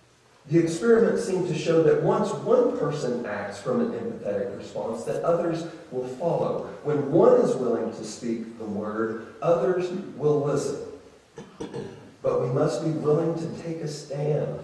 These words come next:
and speak it in a way that others will hear.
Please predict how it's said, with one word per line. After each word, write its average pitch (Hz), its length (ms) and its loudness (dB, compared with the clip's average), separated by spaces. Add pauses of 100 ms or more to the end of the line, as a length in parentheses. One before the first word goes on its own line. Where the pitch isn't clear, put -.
(480)
and - 480 -2
speak 202 540 -6
it 156 100 2
in 147 140 4
a 131 100 0
way 123 280 2
that - 180 0
others 147 460 -2
will 131 140 -10
hear. 151 540 -4